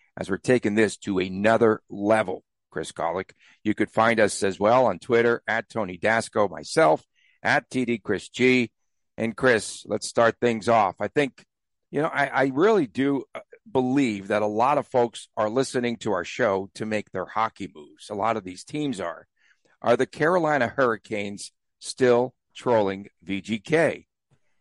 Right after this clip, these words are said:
Chris was just talking <laughs> about signing, uh, former Golden Knight Paul Stastny just a couple of days ago. And lo and behold, the Carolina Hurricanes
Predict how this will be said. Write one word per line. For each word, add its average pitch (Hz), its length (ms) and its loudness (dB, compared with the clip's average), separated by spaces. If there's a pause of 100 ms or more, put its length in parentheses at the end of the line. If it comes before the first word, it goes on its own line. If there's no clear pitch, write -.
(340)
Chris - 260 2
was 139 160 -2
just 156 240 0
talking 143 440 2
<laughs> - 20 0
about 127 420 -2
signing, 131 540 -4 (400)
uh, 104 180 2
former 139 340 0
Golden 113 360 0
Knight 113 240 0
Paul 117 240 0
Stastny 123 760 -4
just 117 240 -8
a 110 40 -12
couple 120 340 0
of 104 80 -4
days 131 320 2
ago. 107 420 0 (400)
And 95 220 -8
lo 117 400 2
and 135 120 -4
behold, 113 520 2 (400)
the - 80 -14
Carolina 135 640 0
Hurricanes 104 840 -6